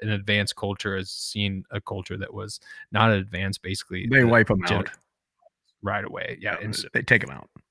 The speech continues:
Speaker 1: But, but
Speaker 2: Right, but
Speaker 1: usually,
Speaker 2: usually, but, but, but usually
Speaker 1: Yeah.
Speaker 2: that is because that culture possesses something that they want,
Speaker 1: Right,
Speaker 2: right?
Speaker 1: right, ex-
Speaker 2: The, the
Speaker 1: exa-, like
Speaker 2: Native
Speaker 1: cows.
Speaker 2: Americans possessed land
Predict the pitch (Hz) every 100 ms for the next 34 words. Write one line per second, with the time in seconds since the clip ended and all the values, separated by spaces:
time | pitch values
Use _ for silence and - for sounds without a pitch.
0 | _ _ - - - - - 220 - 120
1 | 110 220 226 156 160 147 139 135 131 147
2 | 131 131 135 139 160 190 170 151 120 110
3 | 117 117 113 123 - 123 104 110 - 127
4 | 120 - 95 107 101 120 127 120 107 113
5 | 104 107 98 95 95 90 107 220 - -
6 | - - - - 90 110 _ 107 - -
7 | 107 - - _ 123 120 - 127 120 123
8 | 123 123 123 123 127 143 143 160 - -
9 | 113 104 110 110 - 123 208 175 95 95